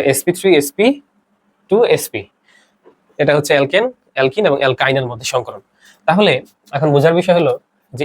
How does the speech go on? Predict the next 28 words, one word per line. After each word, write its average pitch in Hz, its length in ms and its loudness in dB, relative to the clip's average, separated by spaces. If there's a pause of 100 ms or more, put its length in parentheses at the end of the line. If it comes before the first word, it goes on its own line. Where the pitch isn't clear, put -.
এই 139 120 2
ডাবল 135 240 2
বন্ড 214 160 2
যেটা, 123 160 -10 (120)
সেটার 147 180 -4
মধ্যে 160 260 -4
এসপি - 260 -6
টু 190 60 0 (100)
আছে। - 140 -8 (140)
দেখো 139 220 -6
এখানে 135 180 0 (600)
ডাবল 127 280 2
বন্ড, 104 160 -2 (160)
ডাবল 131 180 -2
বন্ডের 147 200 2
মধ্যে 160 140 0 (100)
এসপি - 200 -6 (100)
টু 147 80 -6 (100)
আছে। - 140 -12 (140)
তাহলে 131 220 -6
এসপি - 220 -4
টু 180 160 0
তো 185 100 0
তুমি 156 180 0
বাদ 117 140 -2
করে 117 160 -6
দাও, - 100 -20 (640)
এসপি - 260 0